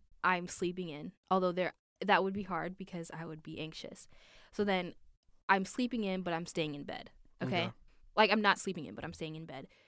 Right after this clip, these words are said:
Speaker 1: And then I'm procrastinating on getting ready. Okay? <laughs>
Speaker 2: Right.
Speaker 1: Because I don't
Speaker 2: Respectfully.
Speaker 1: wanna do it, right? And so I'm setting the tone. I'm also setting the tone so that I'm in the best mood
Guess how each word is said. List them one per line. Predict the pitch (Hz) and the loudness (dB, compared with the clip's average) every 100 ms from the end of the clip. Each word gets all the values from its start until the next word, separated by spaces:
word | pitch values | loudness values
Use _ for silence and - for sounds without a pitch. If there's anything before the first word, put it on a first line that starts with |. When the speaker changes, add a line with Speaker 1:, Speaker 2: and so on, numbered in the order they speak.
| _ _ _ - | _ _ _ -6
Speaker 1:
And | 202 | -2
then | 190 180 - _ - | -2 -4 -10 _ -2
I'm | 175 170 170 165 165 - _ _ _ _ _ _ _ - | 0 -2 -8 -12 -16 -20 _ _ _ _ _ _ _ -8
procrastinating | 214 220 185 - 202 165 147 160 - - - - | -4 2 2 2 -2 -4 -8 -12 -14 -20 -16 -4
on | 165 165 | -4 -2
getting | 160 170 | -4 -4
ready. | 170 135 160 - _ _ _ - | -6 -8 -10 -14 _ _ _ -12
Okay? | 185 220 208 | 0 6 6
<laughs> | |
Speaker 2:
Right. | 262 247 | 6 8
Speaker 1:
Because | 302 - | 10 10
I | |
don't | 294 | 6
Speaker 2:
Respectfully. | - 156 - 240 | 6 2 4 2
Speaker 1:
wanna | 131 285 - | 2 -4 -6
do | 247 | -8
it, | - - | -8 -2
right? | 247 233 - - - - - 311 226 | 2 2 2 -10 -14 -14 -14 -8 -2
And | 233 | 0
so | 214 208 196 - - - - - - | 2 2 0 -4 -12 -20 -20 -20 10
I'm | 214 208 | 10 10
setting | 202 208 226 226 | 6 4 4 2
the | |
tone. | 220 202 185 175 | 0 -2 -2 0
I'm | 185 | 0
also | 190 220 | 0 -2
setting | 202 190 196 | -4 -4 -4
the | |
tone | 180 180 160 170 | -6 -6 -8 -10
so | 165 | -8
that | 147 | -8
I'm | 156 165 | -6 -8
in | 165 | -10
the | |
best | 156 160 160 - | -8 -6 -6 -6
mood | 185 156 156 | -10 -8 -8